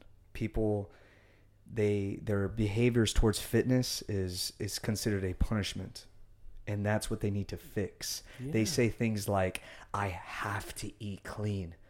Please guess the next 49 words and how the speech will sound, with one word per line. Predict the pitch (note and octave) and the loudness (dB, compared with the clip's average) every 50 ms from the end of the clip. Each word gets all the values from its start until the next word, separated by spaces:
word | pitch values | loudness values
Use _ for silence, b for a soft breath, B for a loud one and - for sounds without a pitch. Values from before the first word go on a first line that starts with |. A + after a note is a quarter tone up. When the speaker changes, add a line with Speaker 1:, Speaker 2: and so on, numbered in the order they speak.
| b b b | b b b
Speaker 1:
No, | G#2+ A2+ | 0 2
no, | A#2 A#2 A2 | 2 4 2
no. | G#2 F#2 E2 - - - - - | 2 0 -2 -4 -8 -14 -18 -12
Change | - - - A#2 B2 C#3+ C3 C3 | -8 -4 0 2 2 4 4 4
that | B2+ A#2 - | 4 2 2
to | - - | 0 -2
behavior | - G#2 G#2 G#2 G#2+ G#2 | 0 2 2 2 2 0
says, | F#2+ - G#2 G2 - - - | 0 0 -2 -4 -4 -4 -4
"I | G2+ G2 G2 F#2+ F#2+ - - - - | -4 -2 -4 -4 -6 -10 -18 -16 -6
get | - - G2+ G#2+ - - | -2 -2 -2 -2 -2 -4
to | - - - - | -6 -6 -4 -4
eat | G#2 F#2+ F2+ - | -4 -6 -6 -8
clean. | - - F#2+ E2 E2+ F2+ F#2+ - | -10 -10 -10 -10 -10 -12 -12 -8
Speaker 2:
Yeah. | A#2+ C3 E3+ G#3+ A3+ A#3 C4 B3 F#3+ | -6 -4 -4 -4 -6 -6 -8 -6 -4
Speaker 1:
I | C3 G#2 G#2 G2 - - | -2 -2 -2 -2 -2 -2
get | A#2 A2+ C3 - - | -2 -2 -2 -2 -6
to | - - A2+ G2 | -4 -2 -2 -2
move. | F#2 F#2+ G2 G2+ F#2 E2+ E2+ - - B B B B B B | -2 -4 -4 -4 -6 -6 -10 -12 -16 B B B B B B
I, | - G2 G2 G#2 G#2 - - | -6 -6 -6 -6 -8 -10 -8
I'm | A2 G#2 F#2+ - - A#2 | -8 -6 -8 -8 -8 -4
able | B2 C3+ C#3 B2+ B2 A2 | -2 0 0 0 0 -2
to | - G#2+ | -2 -4
do | F#2+ G#2+ G2+ F#2+ | -4 -2 -2 -2
these | F#2 G2 F#2 - - | -2 -4 -4 -4 -6
things | - G#2+ G2+ F#2+ F#2 | -4 -4 -4 -4 -4
and | G2 F2+ | -6 -6
feel | - - G#2 F2+ F2 | -6 -6 -6 -6 -4
good." | F2+ G2 F2+ E2+ D#2+ D2+ - B B B B B B B | -4 -4 -2 -2 -4 -6 -10 B B B B B B B
But | B G2+ - | B 0 2
people, | - B2 - - C3 A#2 A2 - - - - - | 2 2 2 2 2 2 2 0 -4 -8 -10 -6
they | A2 G2 | -6 -4
see | - - - - B2 B2+ B2 | -4 -4 -4 -2 -2 0 0
it | A2+ - | -2 -2
as | G#2+ G2 F#2+ | -4 -4 -4
a | F2 | -4
punishment. | - - - A2 A2 G#2 - - G2 F#2 - - | -2 0 0 0 0 0 -2 -4 -6 -6 -4 -4
Like, | G#2 G2+ - - - B B B B B B | -4 -4 -4 -6 -14 B B B B B B
people | - - - F#3 F3+ | -4 -2 0 2 4
will | D#3 | 4
D | B2+ A#2 A#2 A#2 A2 | 4 4 4 4 4
M | A2 G#2+ | 4 2
me | G#2+ G2+ | 2 0
and | G2 F#2+ | 0 0
be | G#2+ | 0
like, | G#2 G2+ F#2+ - B B B B B B B B B | 0 0 -2 -4 B B B B B B B B B
"Daniel, | A2 A2+ A#2 A2+ A2 G2+ - | -2 0 2 2 2 2 0
why | - G2+ G2+ G2 G#2+ A#2 | 0 -2 -2 -2 0 0
are | A#2+ A#2+ A#2 A2+ | 2 2 2 2
you | A2 G#2+ G#2+ G#2 G2+ F#2+ - | 0 0 0 0 0 -2 -4